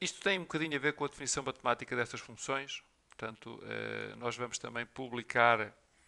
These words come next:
eh, no final deste curso, vamos publicar aqui alguns exemplos específicos para estes,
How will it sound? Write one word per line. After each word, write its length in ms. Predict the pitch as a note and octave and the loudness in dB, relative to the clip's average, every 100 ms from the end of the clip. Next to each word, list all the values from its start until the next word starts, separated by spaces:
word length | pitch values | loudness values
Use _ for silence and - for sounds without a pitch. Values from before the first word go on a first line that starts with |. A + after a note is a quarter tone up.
| _ _ - | _ _ -12
eh, 320 | A2 A2+ A2 | -10 -8 -10
no 80 | A2 | -10
final 420 | - B2 A#2+ A#2+ | -12 0 4 4
deste 220 | A2+ - | 2 -8
curso, 400 | - B2+ A#2+ - | -10 -8 -6 -6
vamos 280 | A2+ A#2+ A#2 | -2 -2 -2
publicar 580 | - - B2 A#2+ B2+ A#2+ | -8 -10 -8 -2 2 4
aqui 220 | A2 A#2 | 2 0
alguns 400 | A#2 A2 A2+ G#2+ | 0 0 -6 -10
exemplos 540 | G#2+ G#2 G#2+ - - - | -4 -2 -4 -6 -8 -4
específicos 840 | - - - - B2+ - - - - - - - - - | -4 -2 -2 -2 -4 -10 -12 -12 -12 -18 -18 -20 -20 -4
para 180 | A#2 | 2
estes, 300 | A#2+ A2+ - | 2 2 -2